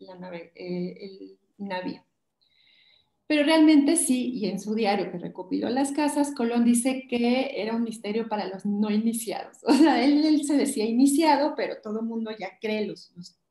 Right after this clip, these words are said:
los que son expertos en este personaje, que él realmente nave-, navegó con,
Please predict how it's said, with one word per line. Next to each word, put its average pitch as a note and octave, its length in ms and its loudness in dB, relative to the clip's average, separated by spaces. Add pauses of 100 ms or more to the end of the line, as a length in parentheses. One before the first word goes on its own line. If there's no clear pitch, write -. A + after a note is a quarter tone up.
(120)
los F#3+ 260 -20
que - 120 -20
son G#3 180 -6
expertos - 800 -8 (400)
en G3 200 -8
este F#3 220 -12
personaje, C4 920 -4
que A3 80 -6
él G#3 140 -6
realmente G3 440 -6
nave-, G3 380 -8
navegó G3 500 -14
con, A3 400 -6